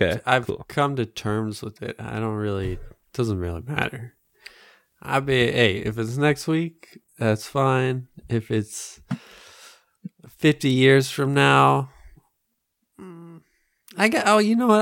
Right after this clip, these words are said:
Speaker 2: I guess I would prefer to maybe die in my sixties or something before I get too old.
Speaker 1: Yeah.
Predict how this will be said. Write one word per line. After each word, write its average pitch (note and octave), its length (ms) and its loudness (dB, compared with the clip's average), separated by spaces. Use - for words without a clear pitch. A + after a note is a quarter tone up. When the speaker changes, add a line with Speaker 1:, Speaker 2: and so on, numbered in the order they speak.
Speaker 2:
I G3 120 0
guess A3+ 260 -2
I D#3 60 4
would B2 280 4
prefer G2 460 0
to G2+ 200 -12
maybe G2 240 -2
die F#2 480 -2
in G2+ 120 -6
my F#2 160 -6
sixties - 680 -8
or - 60 -12
something G2+ 400 -6
before A2+ 340 2
I C#3 60 4
get A2+ 200 2
too G2+ 280 0
old. F#2 640 -4
Speaker 1:
Yeah. C3 420 8